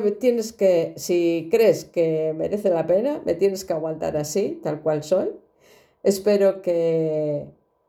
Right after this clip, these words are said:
te animes a seguirme y sobre todo, sobre todo, sobre todo, que te haga sonreír y que te distraiga de los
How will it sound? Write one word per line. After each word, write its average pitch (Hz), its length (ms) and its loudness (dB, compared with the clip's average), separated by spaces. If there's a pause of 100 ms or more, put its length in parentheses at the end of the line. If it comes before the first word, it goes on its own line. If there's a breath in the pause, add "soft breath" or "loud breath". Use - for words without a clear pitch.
(240)
te 156 960 2
animes 170 560 0
a 151 440 -6
seguirme 202 680 -2 (640 loud breath)
y 208 840 2
sobre 185 340 2
todo, 214 280 0
sobre 170 340 -2
todo, 180 260 -2
sobre 151 340 -6
todo, 220 460 -2 (420 soft breath)
que 196 120 4
te 185 140 2
haga 175 220 0
sonreír 165 880 -2 (360)
y 196 300 4
que 170 140 -4
te 156 640 0
distraiga 190 840 -2
de 151 720 -2
los 156 1200 -2